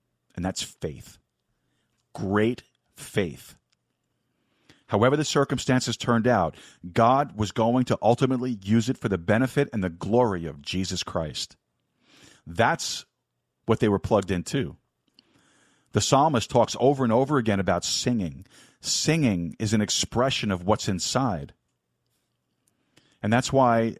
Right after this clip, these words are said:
I've come to the conclusion that most country singers are sad. Seriously, I think most of them are sad. You know why? Because most of them are singing about something they lost.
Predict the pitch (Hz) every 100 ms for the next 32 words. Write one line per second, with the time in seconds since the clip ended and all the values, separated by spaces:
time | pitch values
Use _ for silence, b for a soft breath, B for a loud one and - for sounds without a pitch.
0 | _ - 104 - 120 110 - 104 - 113
1 | 123 107 95 90 90 98 - - 113 110
2 | - 101 95 92 95 - 185 113 - _
3 | _ _ _ _ _ _ _ _ _ _
4 | _ _ _ _ - 208 302 - 80 -
5 | 95 135 127 107 113 - 110 123 165 170
6 | 82 76 95 98 98 101 147 165 _ b
7 | b b b b b b - 123 117 120
8 | - - 185 123 - 139 135 120 113 -
9 | 123 123 117 113 151 233 - - -